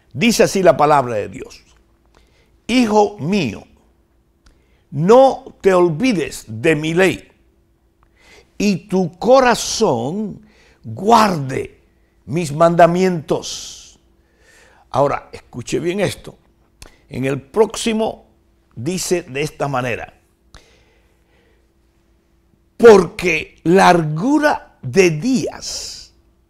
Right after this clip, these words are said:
y años de vida y paz te aumentarán."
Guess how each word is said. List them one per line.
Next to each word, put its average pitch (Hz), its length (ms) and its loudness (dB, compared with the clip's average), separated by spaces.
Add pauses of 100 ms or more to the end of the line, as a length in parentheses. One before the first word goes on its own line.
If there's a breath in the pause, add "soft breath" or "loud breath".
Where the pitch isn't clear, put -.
(120)
y 151 360 -8
años 156 920 -2
de 123 360 -2
vida 247 640 0 (960)
y 147 160 -4
paz - 840 -6 (500)
te 208 460 2
aumentarán." 165 1500 -2